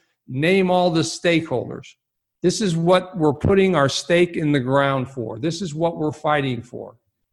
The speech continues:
And you've heard countless, there are, I mean, just think about some of the missions out there. People wonder, why do, why do, why do they knock down doors? Why do engineers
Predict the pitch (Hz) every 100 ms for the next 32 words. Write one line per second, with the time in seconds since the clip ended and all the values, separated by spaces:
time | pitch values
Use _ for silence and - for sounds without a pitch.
0 | _ 147 151 202 170 123 - _ - -
1 | - - - 175 131 - 156 147 135 165
2 | 160 160 147 135 - - _ _ _ _
3 | _ _ 143 156 151 185 - 202 202 170
4 | 147 143 180 156 143 139 151 - 120 110
5 | 110 - 113 107 110 _ _ _ _ 208
6 | 208 160 165 185 147 131 202 233 131 -
7 | 160 208 214 180 170 233 220 185 170 190
8 | 202 196 190 175 151 180 143 123 175 226
9 | 185 180 196 170 190 175 180 151 135 123
10 | -